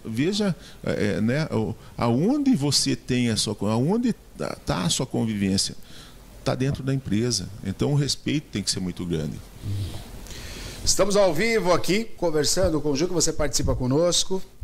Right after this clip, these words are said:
Speaker 2: nove nove um quatro um dez quarenta e oito. Ô, ô, Juca, explica pra nós, né, a,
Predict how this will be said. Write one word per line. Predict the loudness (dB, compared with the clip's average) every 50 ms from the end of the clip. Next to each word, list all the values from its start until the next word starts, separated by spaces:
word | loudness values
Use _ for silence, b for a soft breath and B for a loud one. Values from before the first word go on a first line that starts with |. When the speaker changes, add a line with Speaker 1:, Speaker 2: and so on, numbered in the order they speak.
| -2 -2 -2 -4 -6 -8 B B B B B B B B B
Speaker 2:
nove | 0 2 2 2 2
nove | 2 0 2 0
um | 0 0
quatro | 0 0 0 0 0 0 0
um | 0 2
dez | 2 2 2 2 2 2 0 0
quarenta | 0 2 2 2 2 2 2 2
e | 4
oito. | 4 4 2 0 -2 -2 B B B B B B 0
Ô, | 0 2 2 2
ô, |
Juca, | 0 0 0 0 0
explica | 0 0 -2 -4 -2
pra | -2 0 0 2
nós, | 2 2 2 2 2 0 0 0 0
né, | 0 0 2 0 0 -2 -2
a, | -2 -2